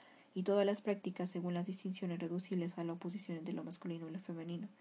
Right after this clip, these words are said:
Corresponde a los hombres situados en el campo de lo exterior, de lo oficial, de lo público, del derecho, de lo seco, de lo alto, de lo discontinuo,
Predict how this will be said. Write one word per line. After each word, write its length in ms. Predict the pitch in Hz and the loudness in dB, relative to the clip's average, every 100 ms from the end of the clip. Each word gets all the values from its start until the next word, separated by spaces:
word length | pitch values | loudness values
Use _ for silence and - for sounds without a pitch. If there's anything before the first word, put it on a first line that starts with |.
| - - - - | -20 -20 -20 -14
Corresponde 480 | - 226 233 226 214 | 2 4 6 4 4
a 40 | 196 | 4
los 200 | 180 185 | 2 2
hombres 240 | 180 180 | 2 2
situados 420 | 180 180 180 175 | 0 2 2 2
en 80 | 170 | -2
el 120 | 170 | -6
campo 360 | - 170 - 180 | -4 -4 -2 -2
de 100 | 170 | 0
lo 80 | 185 | -2
exterior, 380 | - 175 180 175 - - - - - | -2 2 2 0 -8 -20 -20 -20 2
de 100 | 190 | 6
lo 120 | 185 | 6
oficial, 520 | 180 180 180 196 190 | 6 2 0 2 2
de 100 | 185 | 2
lo 100 | 175 | 2
público, 480 | 175 208 190 170 180 | 4 4 4 2 0
del 160 | 170 165 | 0 0
derecho, 360 | 170 175 175 | 0 0 0
de 120 | 170 175 | -2 -2
lo 80 | |
seco, 380 | 175 190 190 175 | 0 0 0 -2
de 100 | 165 | 0
lo 140 | 170 175 | 2 4
alto, 300 | 170 180 180 - - - - | 2 -2 -6 -8 -20 -20 2
de 80 | 190 | 6
lo 140 | 185 | 6
discontinuo, 680 | 180 185 202 196 214 190 185 | 4 2 0 2 2 4 2